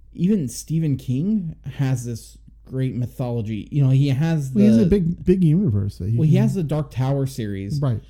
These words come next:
Speaker 1: But what I think a lot of people don't realize is that, like, across all his other books, there's references to the Dark Tower in all of those.
Speaker 2: Right.
Speaker 1: Like,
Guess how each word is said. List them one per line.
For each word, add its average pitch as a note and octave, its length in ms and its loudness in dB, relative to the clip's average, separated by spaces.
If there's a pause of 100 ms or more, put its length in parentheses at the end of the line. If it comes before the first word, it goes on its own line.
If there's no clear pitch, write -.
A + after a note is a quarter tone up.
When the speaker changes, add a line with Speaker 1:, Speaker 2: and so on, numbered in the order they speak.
(160)
Speaker 1:
But D#3+ 180 0
what D3 380 0
I C#3 220 2
think C#3 180 -6
a C3+ 40 -2
lot B2+ 180 -2
of B2 60 -6
people B2 260 -2
don't C3 300 0
realize A2+ 460 -4
is A#2 60 -10
that, A#2 60 -8
like, A2+ 280 -8
across C3 560 -6
all B2 120 -4
his G#2+ 200 -4
other E3 200 0
books, A2 380 -6 (380)
there's B2 240 -4
references B2+ 680 -4
to B2 100 -10
the A2 80 -6
Dark G#2 280 -8
Tower G#2+ 360 -6
in A2+ 200 -6
all D#3 220 -6
of F#3 60 -6
those. G#3 240 -2
Speaker 2:
Right. A2 100 0
Speaker 1:
Like, A#2+ 240 -6